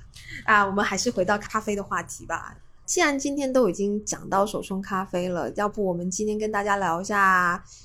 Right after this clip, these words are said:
手冲咖啡的一些，嗯，也不是小知识吧，反正就是分享一下关于手先，手冲咖啡的一些东西吧。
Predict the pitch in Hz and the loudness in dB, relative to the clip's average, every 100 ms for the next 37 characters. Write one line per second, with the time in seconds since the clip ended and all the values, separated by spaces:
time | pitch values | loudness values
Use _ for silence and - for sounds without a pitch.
0 | - - 185 180 220 226 233 233 240 233 | -20 -6 -4 -2 -4 -2 -2 -2 0 0
1 | 226 208 214 214 - 214 214 214 208 208 | 0 -2 -2 -4 0 2 2 2 0 -2
2 | 208 - - - - - - - - _ | -6 -12 -20 -20 -20 -20 -20 -20 -20 _
3 | - 185 180 190 - 285 392 - 170 - | -4 -2 -2 -4 -2 2 2 0 -4 -4
4 | 285 - 156 - - - 139 202 208 208 | -4 -4 -6 -8 -10 -12 -4 -2 0 -2
5 | 208 196 269 311 - - 180 170 170 160 | -4 0 0 0 -2 -4 -6 -4 -4 -6
6 | - - 170 165 - 151 185 180 185 180 | -8 -10 -8 -10 -10 -8 -6 -4 -2 -2
7 | 170 175 175 214 214 180 - | -4 -6 -4 -4 -4 -6 -6